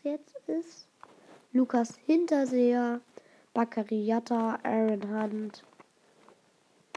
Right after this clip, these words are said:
und Sonny Kittel,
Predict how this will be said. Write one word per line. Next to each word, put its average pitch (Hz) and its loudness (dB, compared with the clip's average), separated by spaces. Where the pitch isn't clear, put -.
und 202 -2
Sonny 190 -8
Kittel, 262 4